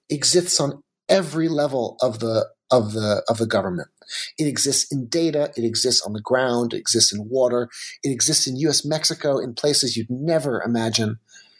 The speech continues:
We're talking about, uh, like, joint tunnel stings and, uh, you know, joint helicopter rides. It happens in,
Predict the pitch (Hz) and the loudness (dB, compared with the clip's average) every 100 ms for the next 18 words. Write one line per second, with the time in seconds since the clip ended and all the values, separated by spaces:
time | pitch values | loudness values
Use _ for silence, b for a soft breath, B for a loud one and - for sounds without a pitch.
0 | _ 147 147 156 - 131 123 113 110 B | _ -2 2 2 2 -4 0 0 -2 B
1 | B - 131 110 135 113 - 127 160 170 | B -6 -2 0 0 -2 -2 0 2 0
2 | - - 156 156 151 - 165 156 156 160 | -6 -4 0 0 0 0 0 0 -2 2
3 | - - B B _ - 131 117 107 107 | 0 0 B B _ -2 2 2 2 -2
4 | _ - 131 117 113 - 151 120 117 131 | _ -4 0 2 0 0 -2 0 0 0
5 | 147 156 - - 156 156 156 143 - 127 | 0 -2 -10 -2 0 0 0 -2 -2 -2
6 | 123 123 120 120 - - B B - 131 | 0 2 0 0 -2 -4 B B -6 -2
7 | 147 170 165 147 - 139 117 117 | 0 0 0 -2 -2 0 0 0